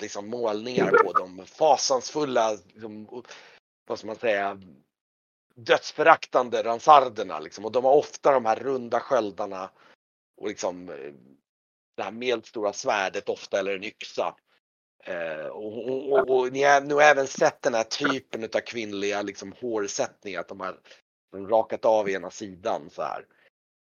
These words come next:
Eh, och hon liksom kommer fram glatt till, till, till Didra där. Som Didra så här, liksom, och går fram för att, liksom,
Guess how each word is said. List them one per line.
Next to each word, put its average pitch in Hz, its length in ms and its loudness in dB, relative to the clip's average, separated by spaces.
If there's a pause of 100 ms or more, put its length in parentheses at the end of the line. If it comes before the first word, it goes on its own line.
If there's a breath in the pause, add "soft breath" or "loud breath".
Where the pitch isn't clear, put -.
(140)
Eh, 80 460 -6
och - 160 -12
hon 147 200 -2
liksom 127 240 -6
kommer 127 220 -2
fram 147 340 6
glatt 135 340 0 (200)
till, 107 560 -2
till, 90 440 -8 (720 soft breath)
till 95 260 -4
Didra 101 640 0
där. 65 300 -4 (960)
Som 127 320 -8
Didra 180 640 2
så - 140 4
här, 101 140 8
liksom, 104 220 -10
och 101 60 -6
går 113 80 -6
fram 127 360 8
för 98 120 -16
att, 82 60 -14
liksom, 90 260 -18